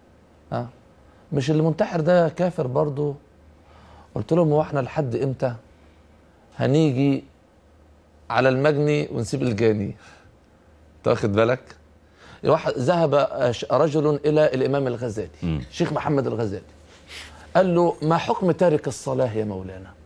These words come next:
Speaker 1: قال: "حكم تارك الصلاة أن تأخذه معك إلى المسجد." صح؟ ده حكم تارك الصلاة،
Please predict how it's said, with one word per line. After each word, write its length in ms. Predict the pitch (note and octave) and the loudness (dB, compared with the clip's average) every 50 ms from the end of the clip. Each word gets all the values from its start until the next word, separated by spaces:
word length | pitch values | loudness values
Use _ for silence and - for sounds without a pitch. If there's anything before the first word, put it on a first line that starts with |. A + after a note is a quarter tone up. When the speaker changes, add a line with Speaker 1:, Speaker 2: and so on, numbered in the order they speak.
| - - - - - _ _ - - - - - _ _ _ - _ _ _ - _ _ - | -20 -20 -20 -20 -20 _ _ -20 -20 -20 -20 -20 _ _ _ -20 _ _ _ -20 _ _ -6
Speaker 1:
قال: 200 | - A2+ A2 G#2 | -2 -2 -2 -2
"حكم 320 | - - B2 - - G2+ | -2 -6 -10 -8 -6 -8
تارك 360 | F#2+ - A2+ G#2+ G#2 G2+ - | -4 -2 -2 -2 -2 -2 -6
الصلاة 460 | - G2+ - - - G2 G2+ A2+ C#3+ G3+ - - - - - - - - - - | -10 -14 -12 -8 -6 -4 -4 -4 -4 -6 -8 -16 -20 -20 -20 -20 -20 -18 -8 -6
أن 120 | F#3 F3 | -6 -4
تأخذه 560 | - - - - - A#3 A3 F#3+ G3 F3+ F#3 F3+ | -4 -6 -6 -2 0 0 0 2 0 0 0 0
معك 340 | F3 F3+ F3 D#3+ - - | 0 0 -2 -4 -6 -6
إلى 180 | D3+ - C3+ C#3 | -4 -2 -2 -2
المسجد." 480 | B2 A#2+ A#2 A2+ - - A#2 B2 A2+ A2 - - - - - - - _ _ - - - - - - - - - - - - _ - - - - - _ | 0 0 -2 -4 -4 -6 -10 -10 -10 -12 -14 -18 -20 -20 -20 -20 -20 _ _ -20 -20 -20 -20 -20 -20 -20 -20 -20 -20 -20 -20 _ -20 -20 -20 -20 -20 _
صح؟ 340 | - - C#3+ F#3 - - - - _ _ _ _ _ _ _ _ _ _ _ _ _ _ _ _ _ _ - | -2 0 0 0 0 -8 -18 -20 _ _ _ _ _ _ _ _ _ _ _ _ _ _ _ _ _ _ -6
ده 60 | C#3+ | -6
حكم 240 | - - - - D#3+ | -6 -6 -10 -10 -10
تارك 300 | C#3 - E3+ E3 D#3+ - | -6 -6 -8 -8 -6 -10
الصلاة، 340 | D3+ - - E3 E3 F3 | -10 -6 -6 -4 -4 -4